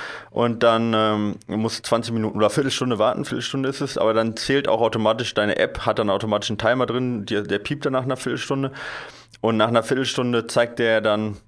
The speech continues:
hat er dann so einen Kontroll-, ähm, ja, sag mal so Kontrollstreifen.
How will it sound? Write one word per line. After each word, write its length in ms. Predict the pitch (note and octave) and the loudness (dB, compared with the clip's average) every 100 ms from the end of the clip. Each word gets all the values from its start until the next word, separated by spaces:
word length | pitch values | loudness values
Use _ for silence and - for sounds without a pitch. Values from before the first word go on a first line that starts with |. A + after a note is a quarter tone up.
| _ | _
hat 160 | A2 A2+ | -6 -2
er 80 | G#2+ | 2
dann 180 | G2+ G#2 | 2 0
so 120 | G#2 | 0
einen 480 | G2+ G2+ G2 F#2+ F#2 | 0 -2 -4 -6 -12
Kontroll-, 560 | - A2 - G2+ G2+ G#2 - _ _ _ - | -4 -4 0 0 2 -2 -8 _ _ _ -2
ähm, 500 | G#2 G2+ G2 G2 F2 _ _ _ | 0 2 0 -4 -10 _ _ _
ja, 260 | F2+ F2+ F#2 - | -4 -2 -2 -8
sag 140 | - F#2+ | -4 -2
mal 100 | F#2 | -2
so 100 | G2 | -2
Kontrollstreifen. 840 | A#2 - G#2 G#2 - F2+ - | -4 0 -2 0 -2 -2 -4